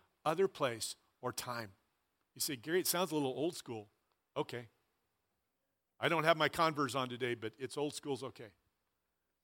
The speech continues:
I believe in the value of this place.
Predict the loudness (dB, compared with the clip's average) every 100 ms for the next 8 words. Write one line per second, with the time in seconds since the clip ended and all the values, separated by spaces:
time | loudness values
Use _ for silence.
0 | _ _ _ _ _ _ _ _ _ _
1 | _ 4 6 8 6 4 0 -2 -6 0
2 | 4 4 4 -2 -8 -8 -12 -10 -10 -10
3 | -12